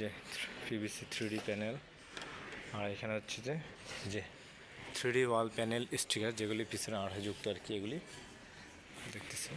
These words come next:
এই যে, যেগুলি হচ্ছে আমরা কাস্টমারদের, যারা ওদেরকে প্যাকেটিং করে তারপর দেওয়া হয় আর কি, এভাবে না, ডাইরেক্ট প্যাকেটিং করা হয়। তারপরে স্টিকারগুলি, ফ্লোর স্টিকার আছে, আবার এগুলি টেবিলের জন্য দেখতেছেন,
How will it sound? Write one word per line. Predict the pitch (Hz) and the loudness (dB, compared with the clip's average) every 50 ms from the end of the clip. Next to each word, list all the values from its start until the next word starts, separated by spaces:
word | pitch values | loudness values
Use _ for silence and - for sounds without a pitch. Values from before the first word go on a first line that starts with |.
| - - - - - - - - - - - - - - - - - - - - - - - - - - - - - - 107 | -8 -10 -12 -12 -12 -12 -10 -8 -8 -6 -6 -6 -6 -4 -6 -6 -6 -8 -10 -10 -10 -12 -12 -14 -14 -16 -16 -12 -8 -6 -4
এই | 101 90 | -4 -4
যে, | 98 92 - - - - - - - - - - - - - - - - - - - - - - - - - - - - - - - - - - 110 | -4 -6 -8 -8 -10 -12 -12 -14 -14 -14 -14 -14 -12 -10 -10 -10 -10 -10 -12 -14 -14 -14 -14 -14 -14 -12 -12 -12 -12 -14 -14 -14 -12 -8 -6 -2 0
যেগুলি | 107 117 113 107 110 117 117 | 2 4 4 4 4 4 4
হচ্ছে | - - - 127 113 | 4 2 2 2 2
আমরা | 113 110 113 110 120 | 4 2 2 4 4
কাস্টমারদের, | 107 - - - - 113 113 117 113 110 113 127 123 | 2 2 2 0 0 2 2 2 0 2 2 2 2
যারা | 117 117 113 113 127 143 135 117 | 4 2 2 2 2 0 0 -2
ওদেরকে | 110 101 113 - - 123 - - | 0 -2 -2 0 0 0 2 6
প্যাকেটিং | 113 104 - - 113 113 110 107 - | 4 4 4 4 -2 0 0 0 0
করে | - 135 160 156 - - - - - - - | 0 0 0 0 -2 -6 -6 -6 0 4 4
তারপর | 113 104 - 110 101 92 90 | 4 6 6 4 2 4 6
দেওয়া | 104 101 98 92 | 6 6 6 4
হয় | 98 104 104 98 | 4 4 2 2
আর | 90 - | 2 0
কি, | - 101 | 0 2
এভাবে | 95 98 98 95 95 | 2 2 2 2 0
না, | 98 92 | 0 0
ডাইরেক্ট | 95 95 95 - - - | 2 0 0 0 -2 -4
প্যাকেটিং | 98 92 - - 104 101 101 - | -4 -2 -2 -2 -2 -2 0 0
করা | 104 98 95 | 0 0 0
হয়। | 113 123 - - | -2 -4 -4 -2
তারপরে | 95 92 - - 95 104 143 151 - - - - - - - - - | -4 -2 -2 -2 -2 -2 -2 -4 -8 -12 -16 -16 -14 -12 -8 -6 -6
স্টিকারগুলি, | - - 107 - - 104 98 101 101 113 156 - - - - - - - - - - - | -4 -4 -2 0 0 -2 0 0 -2 -2 -2 -4 -8 -12 -14 -14 -14 -14 -14 -14 -14 -6
ফ্লোর | - 117 107 107 107 107 - | 0 2 4 4 4 2 0
স্টিকার | - - 110 95 101 98 95 | 0 -2 0 2 2 2 0
আছে, | 95 - - - - 147 139 - | 0 -2 -4 -4 -4 -2 -2 0
আবার | 98 98 101 98 | 2 2 2 2
এগুলি | 101 98 107 110 104 - | 2 2 2 0 0 2
টেবিলের | - 107 98 104 104 104 104 101 101 101 | 2 2 2 2 4 4 4 4 4 0
জন্য | 95 101 127 160 - - - - - - - - - - - - - - - - - - - - - - - - - - - - - - - - - - 101 | 0 0 -2 -4 -6 -10 -18 -18 -18 -16 -16 -16 -16 -16 -16 -14 -14 -12 -12 -14 -14 -14 -14 -12 -12 -12 -12 -14 -14 -14 -14 -14 -14 -14 -14 -14 -10 -6 -6
দেখতেছেন, | 95 - - - - - - | -6 -4 -4 -4 -4 -4 -4